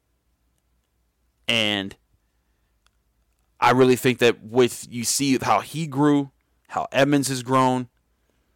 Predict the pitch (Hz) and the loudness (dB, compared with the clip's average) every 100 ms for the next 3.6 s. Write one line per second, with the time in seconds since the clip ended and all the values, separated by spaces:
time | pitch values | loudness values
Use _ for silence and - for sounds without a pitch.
0 | _ _ _ _ _ 110 - - - 202 | _ _ _ _ _ -6 -2 0 0 2
1 | 196 - 196 196 160 139 123 - 101 - | 2 2 -2 -2 0 0 0 -2 -4 0
2 | 147 160 151 - 156 - 135 - 135 131 | 2 2 0 -4 -6 -2 -4 0 -2 -2
3 | 131 - 117 107 113 - | -4 -4 -4 -2 -2 -2